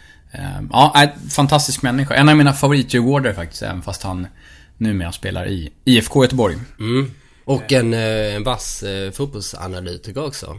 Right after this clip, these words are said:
Speaker 2: Eh, det är, det är ganska förvånansvärt få fotbollsspelare som är, eh, eh, skickliga på att analysera spelet, tycker jag.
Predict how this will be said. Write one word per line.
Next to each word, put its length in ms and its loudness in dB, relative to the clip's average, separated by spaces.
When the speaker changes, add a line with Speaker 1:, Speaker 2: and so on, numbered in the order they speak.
Speaker 2:
Eh, 420 -6
det 100 -4
är, 60 -2
det 60 -2
är 80 -6
ganska 400 -2
förvånansvärt 840 -2
få 500 -4
fotbollsspelare 1000 -8
som 560 -6
är, 340 -6
eh, 300 -10
eh, 720 -18
skickliga 420 -10
på 100 -14
att 60 -10
analysera 580 -8
spelet, 380 -8
tycker 200 -10
jag. 180 -10